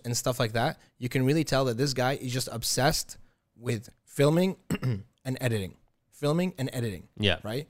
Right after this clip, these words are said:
Speaker 2: Yeah.
Speaker 1: And that gives him an edge that is way bigger than anyone else because he's not measuring numbers or this or that, right? Everyone has an edge, and you have to use your edge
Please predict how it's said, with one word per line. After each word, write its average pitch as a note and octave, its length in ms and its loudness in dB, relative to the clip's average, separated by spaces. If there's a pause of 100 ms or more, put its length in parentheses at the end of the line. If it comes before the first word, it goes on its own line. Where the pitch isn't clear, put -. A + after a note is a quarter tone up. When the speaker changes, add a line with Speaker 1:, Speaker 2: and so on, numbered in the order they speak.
Speaker 2:
Yeah. F2 260 -6
Speaker 1:
And B2 120 0
that E3+ 220 4
gives D#3+ 220 0
him D#3+ 140 -2
an A#2+ 200 -2 (120)
edge C#3+ 260 2
that B2 160 2
is A2+ 200 0
way F3+ 560 2
bigger D#3 240 4
than C3+ 160 2
anyone C#3 280 4
else C3+ 160 4
because B2 240 0
he's D3+ 200 0
not E3+ 260 2
measuring C3+ 560 2 (400)
numbers B2 560 4
or A2+ 100 -2
this A#2+ 260 0
or A#2 60 -2
that, G#2 240 -6 (220)
right? B2 200 -4
Everyone D#3+ 280 6
has C#3 240 4
an B2 100 2
edge, D#3 340 2
and B2+ 200 0
you C3 180 4
have A#2+ 440 2
to B2+ 120 -4
use A#2+ 320 0
your A#2+ 280 -2
edge A2+ 400 -4